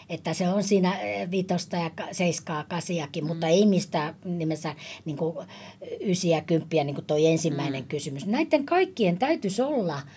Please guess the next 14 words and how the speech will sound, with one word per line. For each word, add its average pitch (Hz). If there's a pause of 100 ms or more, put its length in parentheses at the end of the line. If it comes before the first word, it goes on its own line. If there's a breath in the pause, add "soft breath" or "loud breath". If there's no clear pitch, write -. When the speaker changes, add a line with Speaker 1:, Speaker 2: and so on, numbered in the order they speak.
(220 loud breath)
Speaker 1:
tavallaan 196
aika 254
lailla 233
samaa 262
numeroa 175 (460 loud breath)
ja 220 (160)
totta 196
kai 185
mieluummin 185
aika 185
korkealla, 202
jotta 226
sä 147
pystyt -